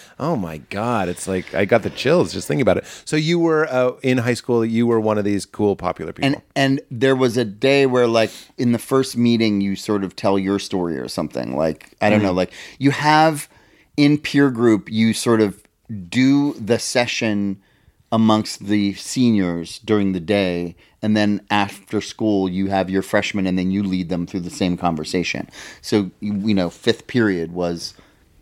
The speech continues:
Speaker 2: peer group with an adult teacher, and he would lead us, and, and there was, and everyone would go, and it was like, you know, "Oh my God, so-and-so cried today in peer group."
Speaker 1: Mm-hmm.
Speaker 2: And all of a sudden it's like you felt pressure to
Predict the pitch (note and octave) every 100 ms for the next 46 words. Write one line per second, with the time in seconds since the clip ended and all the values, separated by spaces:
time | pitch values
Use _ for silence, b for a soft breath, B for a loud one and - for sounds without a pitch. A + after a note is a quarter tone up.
0 | _ - A#2+ F2+ F#2+ - F#2 F#2 F#2 D#2+
1 | A2 G#2 - _ - E2 - D#2+ C#2 -
2 | b b G2 - C3+ A#2 G#2+ F#2 F#2+ F2+
3 | G#2 G#2 F2 - - b b b - G#2+
4 | A2 _ _ A2+ A2 G2 F#2 - _ G#2
5 | A#2 A2 G#2+ G#2 F#2 - - _ _ _
6 | _ - A#2+ A#2 B2 A#2 A2+ G#2+ E2+ A2
7 | G#2+ F2+ A2 G2 G#2+ G2+ G2+ F#2+ F#2 -
8 | _ _ _ _ _ - A2 G#2 F#2+ F2+
9 | - _ A2+ G#2+ F#2+ G#2 F2+ - G#2+ G#2+
10 | G2 - G2+ F#2+ F2 F#2 F2 E2 F2 F#2+
11 | E2 A1+ - _ _ G#2+ G#2+ - B2+ D#3
12 | A#2+ A#2 A2+ A#2 A2+ - B2+ A#2 G2+ -
13 | G2 F2+ G2 F#2+ - G2 - - A2 G2+
14 | - F#2+ D#2+ -